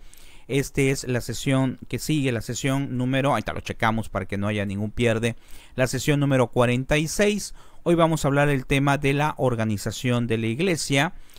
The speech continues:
y sobre precisamente quién es el que lleva, eh, precisamente la parte principal en esta organización. Como ya hemos dicho, este catecismo es un catecismo un poco antiguo, pero que contiene muchas cosas muy interesantes,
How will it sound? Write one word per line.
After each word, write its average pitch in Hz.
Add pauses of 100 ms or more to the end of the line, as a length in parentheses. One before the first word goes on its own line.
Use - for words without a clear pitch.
(260)
y 202
sobre 185
precisamente 139
quién 139
es 139
el 110
que 110
lleva, 123
eh, 104
precisamente 117
la 107
parte 110
principal 107
en 101
esta 107
organización. 107 (420)
Como 170
ya 190
hemos 220
dicho, 196
este 196
catecismo 139
es 143
un 143
catecismo 135 (240)
un 147
poco 151
antiguo, 156
pero 180
que 156
contiene 135
muchas 131
cosas 135
muy 147
interesantes, 151